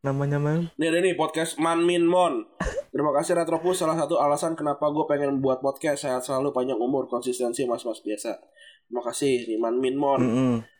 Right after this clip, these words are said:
Speaker 1: Kuasa Aksara.
Speaker 2: Nih,
Speaker 1: Per-,
Speaker 2: dengerin tuh.
Speaker 1: pertama tahu Retropus dari Box to Box, yang juga iseng cari-cari podcast bola. Katanya podcast Retropus, podcast gandut, dangdut. Akhirnya dengerin episode sembilan yang bahas mitos sepak bola.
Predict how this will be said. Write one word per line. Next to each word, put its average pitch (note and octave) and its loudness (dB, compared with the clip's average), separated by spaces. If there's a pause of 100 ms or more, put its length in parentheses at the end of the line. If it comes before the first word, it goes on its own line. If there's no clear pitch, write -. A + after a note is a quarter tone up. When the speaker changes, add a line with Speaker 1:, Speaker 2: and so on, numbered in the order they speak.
(100)
Speaker 1:
Kuasa E3+ 0
Aksara. F#3 2 (100)
Speaker 2:
Nih, A#2 -4
Speaker 1:
Per-, A2 0
Speaker 2:
dengerin B2 0
tuh. G#2+ -2 (240)
Speaker 1:
pertama D#3+ 0
tahu D#3+ 2
Retropus D#3 0
dari E3 4
Box D3+ 2
to E3 2
Box, D#3 0 (300)
yang C#3+ 2
juga C#3+ 2
iseng C#3+ 0
cari-cari C#3 2
podcast C3 -2
bola. B2+ 4 (960)
Katanya F3 2
podcast F3 0
Retropus, D#3+ 2
podcast E3+ 0
gandut, D3 2
dangdut. D3 0 (800)
Akhirnya E3+ 2
dengerin D#3+ 4
episode C#3 2
sembilan C#3+ 2
yang D3+ 2
bahas C3+ 0 (400)
mitos D3 2
sepak C#3 0
bola. C3 0